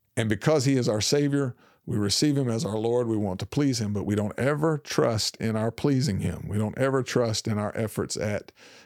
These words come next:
doing what he says. We trust in the work that he did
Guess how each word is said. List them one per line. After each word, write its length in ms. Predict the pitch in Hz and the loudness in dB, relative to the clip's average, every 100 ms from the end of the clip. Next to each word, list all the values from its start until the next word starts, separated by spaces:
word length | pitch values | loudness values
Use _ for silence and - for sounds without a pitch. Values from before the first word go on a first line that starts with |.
| - | -2
doing 320 | 104 113 104 | 2 4 4
what 140 | 101 95 | 2 0
he 80 | 95 | 0
says. 420 | - 104 95 110 | -2 -2 -6 -8
We 260 | 101 95 - _ _ | -8 -8 -10 _ _
trust 480 | - - 143 123 - | -6 0 0 0 -2
in 480 | - 98 90 90 104 _ _ _ | -4 -4 -4 -8 -12 _ _ _
the 440 | 92 87 95 92 107 | -6 -2 0 -2 -4
work 640 | - 98 117 104 - - - - | -2 0 0 -2 -6 -18 -18 -6
that 200 | 95 90 | -4 -2
he 140 | 113 | -2
did 400 | 101 101 95 98 | 0 0 -2 -4